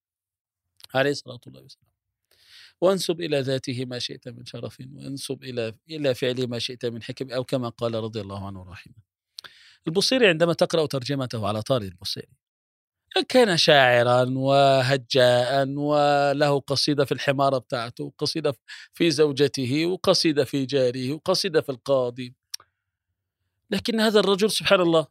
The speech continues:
سقط عنه كل هذا، وكأن هذه البردة فعلا كانت بردة كسته كسوة أخرى، فارتفع اسمه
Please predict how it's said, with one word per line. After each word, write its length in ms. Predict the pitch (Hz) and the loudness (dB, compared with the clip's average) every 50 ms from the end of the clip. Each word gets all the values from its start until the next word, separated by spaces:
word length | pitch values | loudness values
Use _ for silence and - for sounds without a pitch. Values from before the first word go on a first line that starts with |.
| _ _ _ _ _ _ _ | _ _ _ _ _ _ _
سقط 400 | - - 269 254 - 247 226 - | 2 4 4 6 6 4 4 6
عنه 280 | 202 208 220 220 214 190 | 4 4 4 2 0 0
كل 260 | - 262 277 320 311 | 0 0 2 4 4
هذا، 640 | 247 196 165 151 139 135 127 123 131 147 165 196 - _ _ _ _ _ _ _ _ _ _ | 6 6 6 6 6 4 4 2 2 0 0 0 -4 _ _ _ _ _ _ _ _ _ _
وكأن 320 | 131 - - 208 247 254 220 | 2 4 6 4 6 6 6
هذه 280 | 208 226 226 208 202 | 6 6 8 6 4
البردة 340 | 180 156 180 208 208 180 175 | 4 4 4 6 6 6 6
فعلا 280 | - 233 247 233 208 180 | 8 6 6 6 4 2
كانت 380 | - - 214 220 202 156 - | 4 2 4 4 2 2 4
بردة 420 | 180 233 233 180 143 127 98 - - _ _ _ _ | 4 4 4 4 2 -2 -2 -2 -10 _ _ _ _
كسته 500 | - 156 - - 165 - - 185 151 131 | 4 4 6 6 6 4 4 0 -4 -2
كسوة 380 | - - 156 - - 165 143 - 143 | -4 -4 -4 -2 0 0 0 2 0
أخرى، 440 | 131 151 180 180 - - 175 196 - _ _ _ _ _ _ _ _ _ _ _ _ _ _ _ _ _ | -2 0 -4 -6 -6 -6 -6 -8 -8 _ _ _ _ _ _ _ _ _ _ _ _ _ _ _ _ _
فارتفع 480 | - 123 - - 185 - - 147 139 | -8 -6 -4 -4 -4 -2 0 0 0
اسمه 560 | 151 - - - 139 139 139 156 170 165 - | 0 -2 -4 -4 -4 -4 -4 -4 -6 -6 -8